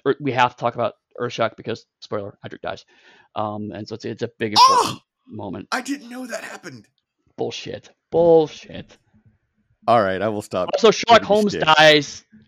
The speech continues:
Speaker 1: but th-, comes back to life. They're spoiled
Speaker 2: He
Speaker 1: a
Speaker 2: regenerated.
Speaker 1: hundred twenty-five-year-old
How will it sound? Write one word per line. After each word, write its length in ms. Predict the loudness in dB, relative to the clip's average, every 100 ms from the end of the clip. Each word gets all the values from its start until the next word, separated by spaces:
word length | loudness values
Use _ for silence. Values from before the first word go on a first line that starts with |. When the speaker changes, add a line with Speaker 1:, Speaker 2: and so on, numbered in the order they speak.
| -14
Speaker 1:
but 140 | -8
th-, 120 | -6
comes 200 | 2 2
back 180 | 2 0
to 80 | 0
life. 540 | 0 0 -2 -6 -16 _ _ _ -20 _ _ _ _ _ _
They're 160 | -4 -4
spoiled 400 | -4 2 4 6
Speaker 2:
He 40 | 4
Speaker 1:
a 20 |
Speaker 2:
regenerated. 500 | 0 -2 -2 0 2
Speaker 1:
hundred 260 | 2 0
twenty-five-year-old 840 | 0 -2 -2 2 2 2 0 0